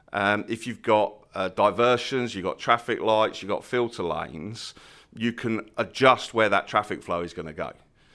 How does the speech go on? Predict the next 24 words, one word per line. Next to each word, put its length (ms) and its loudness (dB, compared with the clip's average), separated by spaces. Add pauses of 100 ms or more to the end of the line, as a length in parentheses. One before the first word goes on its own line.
(140)
But 160 -2
fundamentally, 560 4
the 100 -4
tarmac 760 0 (720)
always 460 2
stays 360 0
in 100 -8
the 60 -10
same 300 -10
place. 600 -8 (280)
And 120 0
a 60 2
network 440 2
i-, 120 -6
a 60 2
network 380 0
is 120 -8
a 40 -6
little 140 -6
bit 160 -6
like 220 -8
that, 300 -8 (120)
in 280 -4
that 240 2